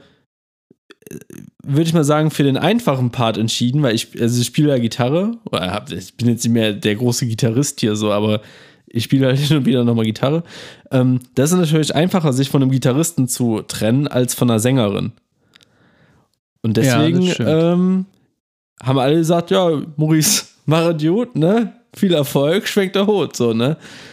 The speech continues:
Speaker 1: Außer
Speaker 2: Aber als erstes fliegt doch immer der Bassist eigentlich. Das war bei uns zumindest so.
Speaker 1: Nee, also ich bin
Speaker 2: Also wir haben Bassistenverschleiß gehabt.
Speaker 1: Nee, wir waren, wir waren eigentlich eine sehr eingesprochene <laughs> Truppe. Nur leider hat uns da, ähm, pubertär so, ne,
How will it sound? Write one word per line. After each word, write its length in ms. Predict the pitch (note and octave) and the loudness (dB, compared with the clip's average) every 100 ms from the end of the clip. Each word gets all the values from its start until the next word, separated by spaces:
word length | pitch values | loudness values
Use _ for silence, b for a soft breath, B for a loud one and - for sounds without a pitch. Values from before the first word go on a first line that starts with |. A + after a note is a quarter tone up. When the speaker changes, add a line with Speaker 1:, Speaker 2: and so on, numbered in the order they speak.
| B B B | B B B
Speaker 1:
Außer 200 | C3+ C#3+ A#2+ | 0 2 2
Speaker 2:
Aber 0 | |
als 100 | F3 | 4
erstes 400 | C3+ C3+ - F3 | 2 2 0 0
fliegt 300 | - G3+ - | 0 0 0
doch 80 | F3 | 0
immer 220 | E3+ D#3+ | 2 2
der 120 | D3 | 0
Bassist 500 | C#3+ C#3 - E3 - | 0 0 0 0 -2
eigentlich. 260 | - G2+ G2+ | -2 -2 -2
Das 140 | A2+ | -2
war 120 | C3 | -2
bei 160 | B2+ B2 | -2 -2
uns 260 | C3 C#3 - | -2 -4 -4
zumindest 460 | G#2 G2+ G2 G#2 | -4 -2 -4 -6
so. 200 | - G2+ A2+ | -6 -4 -2
Speaker 1:
Nee, 500 | G#2+ G2+ G2 F#2+ - - - | 0 0 -2 -4 -8 -10 -4
also 180 | A2+ C#3 | -2 0
ich 160 | E3 | -2
bin 60 | - | 0
Speaker 2:
Also 140 | F3 | 0
wir 60 | C3 | 2
haben 120 | C3 | 2
Bassistenverschleiß 1000 | C#3 - D#3 - C3 - A2 A2 G2+ - | 0 0 -2 -2 -4 -2 -2 0 -2 -2
gehabt. 360 | G2+ F#2+ - - - | -6 -8 -14 -20 -6
Speaker 1:
Nee, 220 | C3 C3+ | -2 0
wir 140 | D#3 | 0
waren, 320 | E3+ G3+ G3 - | 0 0 -2 -2
wir 200 | C#3+ D3+ | -2 0
waren 160 | F3 F3+ | 0 0
eigentlich 300 | E3+ F#3 F3+ | 0 2 2
eine 100 | D3 | 2
sehr 180 | D#3 | 2
eingesprochene 840 | D3+ E3+ E3+ - D#3 C#3 C3+ B2+ C#3 | 2 0 0 0 0 0 0 0 0
<laughs> 20 | |
Truppe. 360 | - E3+ - E3+ A#3+ F3+ B2+ | 0 -2 0 0 0 -2 0
Nur 140 | C3 | 2
leider 520 | B2 C#3 D#3 D3 B2+ | 2 2 2 0 0
hat 120 | D3 | 0
uns 280 | C#3+ C3+ - | 0 0 -2
da, 520 | - B2 B2 G#2+ B2 B2 | 0 2 2 2 2 2
ähm, 200 | A#2+ A#2+ | 0 -2
pubertär 560 | D3 C3+ B2+ C#3 C#3+ | 0 0 0 0 2
so, 360 | C#3+ B2 A#2+ - | 2 2 0 -2
ne, 320 | - G#2+ G#2 | -4 0 0